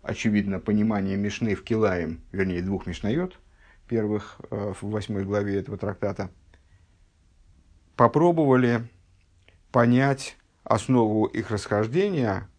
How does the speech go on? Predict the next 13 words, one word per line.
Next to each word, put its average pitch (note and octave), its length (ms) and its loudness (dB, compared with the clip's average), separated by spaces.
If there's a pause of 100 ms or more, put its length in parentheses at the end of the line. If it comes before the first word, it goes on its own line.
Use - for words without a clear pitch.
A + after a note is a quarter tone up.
(120)
как C3+ 300 2
взгляд, A2+ 640 2 (640)
понимание A2+ 600 2
вот G#2+ 140 0
этого G#2+ 280 0
тезиса A2+ 760 -2
Дибра A2+ 420 2
Тойра A#2 260 2
Бегойве. G2+ 600 0 (540)
Тора A#2+ 240 4
говорит G2+ 560 0
о G#2+ 420 0 (160)
реалиях. F#2+ 580 -2